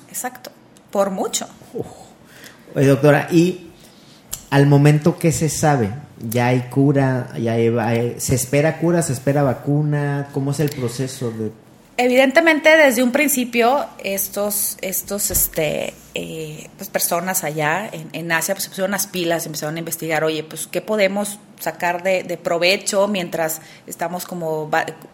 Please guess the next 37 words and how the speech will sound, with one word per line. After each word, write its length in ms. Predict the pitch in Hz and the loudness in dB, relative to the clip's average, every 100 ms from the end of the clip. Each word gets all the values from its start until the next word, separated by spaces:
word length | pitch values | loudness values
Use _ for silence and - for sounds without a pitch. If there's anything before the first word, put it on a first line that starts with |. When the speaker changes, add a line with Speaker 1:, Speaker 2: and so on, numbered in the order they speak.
| _ | _
Speaker 1:
combatiendo 680 | 185 180 165 - 185 185 190 | -4 -2 -4 -4 -2 0 0
este 200 | 165 180 | -4 -6
problema? 480 | 196 202 170 220 285 - - - | -2 0 0 -4 -8 -18 -20 -16
Pues, 140 | - 208 | -10 -6
uno, 240 | 214 208 | -4 -2
pri-, 120 | 214 | -4
primero 420 | 196 240 254 302 349 | -2 2 4 6 6
empezaron 420 | 339 277 269 262 | 4 4 4 4
a 40 | |
revisar 360 | 233 190 202 196 | 2 -2 -2 -2
sus 200 | 214 - | -4 -2
casos 500 | 185 160 - - - - - - - | 0 0 -6 -14 -16 -20 -20 -18 -8
y 60 | |
dijeron, 380 | 196 190 196 185 | -6 0 0 0
¿quiénes 240 | 190 247 262 | 0 2 2
se 80 | 262 | 2
nos 140 | 220 | -2
están 260 | 208 196 208 | -2 -2 0
muriendo? 420 | 196 165 - - - | 0 0 -2 -10 -4
¿Quiénes 240 | 220 226 | 0 2
son 120 | 226 | 0
los 80 | 214 | -2
que 80 | 202 | -6
se 80 | 185 | -8
ponen 320 | 175 170 165 | -6 -6 -6
mal? 180 | 170 - - | -10 -12 -14
Speaker 2:
Los 120 | 101 | -14
viejitos. 480 | 101 - 110 - - | -14 -14 -14 -14 -4
Speaker 1:
Los 160 | 220 196 | -4 -2
viejitos, 640 | 180 - 185 - - - | -6 -6 -8 -8 -10 -10
o 60 | 202 | -6
sea, 100 | 190 | -6
la 120 | 175 | -4
gente 500 | 180 170 180 180 - | -6 -4 0 2 0
de 160 | 180 | -2
edad 180 | 170 165 | -2 0
avanzada, 720 | 165 170 - 277 247 220 254 | -2 -2 2 6 6 4 2